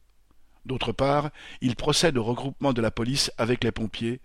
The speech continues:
de façon à ce que les pompiers puissent répondre à des appels concernant des cambriolages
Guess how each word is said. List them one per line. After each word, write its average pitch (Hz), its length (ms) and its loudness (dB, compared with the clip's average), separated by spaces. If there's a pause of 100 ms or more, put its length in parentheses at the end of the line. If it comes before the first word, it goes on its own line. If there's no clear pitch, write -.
(300)
de 131 80 0
façon 147 400 2
à 123 60 0
ce - 100 -2
que 123 80 0
les 117 80 4
pompiers 131 540 0 (220)
puissent - 240 2
répondre 139 500 0
à 120 80 0
des 117 180 4
appels 127 440 2 (240)
concernant 143 400 4
des 127 100 2
cambriolages 117 720 0